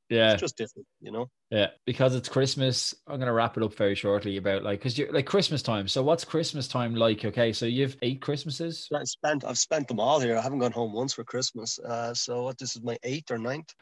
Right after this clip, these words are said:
Speaker 1: What, what, what's, what was Christmas like? You know, because I, I, for me, when I, I, like, Christmas is, is for the kids. So y-, your kids will appreciate Christmas,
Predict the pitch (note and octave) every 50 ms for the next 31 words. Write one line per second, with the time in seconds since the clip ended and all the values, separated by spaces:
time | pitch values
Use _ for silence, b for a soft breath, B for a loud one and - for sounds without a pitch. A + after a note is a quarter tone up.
0 | _ _ - E3+ - - - - D3+ E3+ F3 - E3+ G3 G3 G3 - F#3 G3 E3
1 | E3 - - F3+ F3+ - - E3 C#3 C#3+ C#3+ C3+ C3+ A#2+ - - - B2+ C3 C3
2 | B2+ B2+ - E3 D#3 C#3+ - - - _ _ _ _ _ _ _ - C#3 D3 C3+
3 | C3 C#3+ E3 F#3+ E3+ D#3 - - - - C#3+ C#3+ D#3+ F#3 F#3+ E3+ D3 C#3 C#3 -
4 | B2+ B2 B2 A#2 - - E3+ E3 - D3+ C#3 A2 A2+ - B2+ B2 B2 A#2+ A2 -
5 | - - B2+ A#2 G#2+ - - - - B2+ A#2+ A2+ A2 G#2+ G#2 - - G#2+ - B2
6 | A#2 A2 G2+ - - - A2 A2 A2+ - C3+ A#2 G#2+ - - C3+ B2 A2+ - -
7 | A#2+ A2 G#2+ G#2 G2+ G2+ A2 - A#2+ A#2 G#2+ - A2+ G#2 G#2 - A2 G#2 - -
8 | A2 G#2 G2 - - -